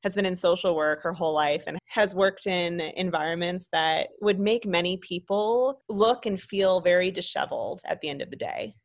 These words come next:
and drained, very drained. But she just was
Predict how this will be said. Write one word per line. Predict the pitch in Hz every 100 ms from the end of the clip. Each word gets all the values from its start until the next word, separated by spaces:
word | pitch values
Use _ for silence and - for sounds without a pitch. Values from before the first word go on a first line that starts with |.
| -
and | 180 170
drained, | 147 - - - - _ _ _ _ _ _ _ 180
very | 165 -
drained. | - - 190 226 - -
But | 190 -
she | - 226 226 233 240 226 190
just | 196 180 185 - - - - _ _ -
was | 202 185 170 - -